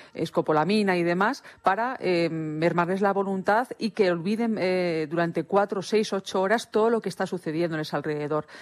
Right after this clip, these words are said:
Hablamos además de que las, la edad de los agresores, el, más o menos el tercio de los agresores sexuales detenidos en dos mil veinte, te pongo cifras, tenía menos de veinticinco años. Y si hubo en el año pasado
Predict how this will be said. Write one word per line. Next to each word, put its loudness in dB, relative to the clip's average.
Hablamos 2
además 2
de -2
que 2
las, 2
la -4
edad 0
de 0
los -4
agresores, 0
el, -4
más -2
o 0
menos -2
el 0
tercio 0
de 4
los -2
agresores -2
sexuales 0
detenidos -2
en -2
dos -2
mil 0
veinte, 2
te -4
pongo -2
cifras, 0
tenía 4
menos 2
de 4
veinticinco 0
años. -2
Y 2
si 2
hubo 4
en 0
el 2
año 0
pasado 0